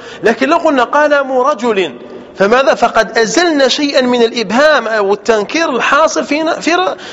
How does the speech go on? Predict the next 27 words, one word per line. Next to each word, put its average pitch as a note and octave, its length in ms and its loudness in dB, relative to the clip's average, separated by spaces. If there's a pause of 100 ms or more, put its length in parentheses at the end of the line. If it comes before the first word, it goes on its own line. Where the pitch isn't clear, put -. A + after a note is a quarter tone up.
(100)
في C#4+ 140 -2
قلم. B3 360 0 (500)
بماذا؟ B3+ 520 2
بالإضافة، A3 580 0
ولو D4+ 400 2
أضفناه C4 420 0
إلى A#3+ 200 0
نكرة. B2 380 -4 (560)
قلم B3+ 380 2
رجل، G3 540 -2
إذن D#3 160 4
قلم B3 380 0
نكرة C#4+ 300 2
ورجل C4+ 400 0
نكرة، F#3+ 360 -2 (440)
لكن A#3 320 4
مع D#4+ 180 4
هذا، A#3+ 360 0
مع A3 300 0
أننا A#3+ 380 0
أضفناه A3+ 360 -2
إلى A3+ 220 0
نكرة، C4 300 0
إلا A3+ 440 -2
أننا A#3+ 300 0
قد A#3+ 260 -4
خففنا A#3+ 920 2